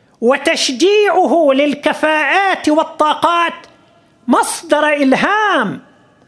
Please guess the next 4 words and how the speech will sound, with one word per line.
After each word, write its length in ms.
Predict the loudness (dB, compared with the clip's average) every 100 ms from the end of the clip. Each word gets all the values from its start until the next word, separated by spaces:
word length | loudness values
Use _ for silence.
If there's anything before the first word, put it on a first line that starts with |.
| _ -4
ورعاية 920 | 0 2 2 0 0 0 0 0 0 -4 -20 -20 _ _ -4
لتقدم 920 | 0 0 0 0 -2 -2 -2 0 2
المجتمع 1160 | 2 2 2 0 -2 0 0 0 0 0 0 -2 -8 _ _ _ _
وارتقائه. 920 | 0 2 0 -2 -2 0 0 0 -2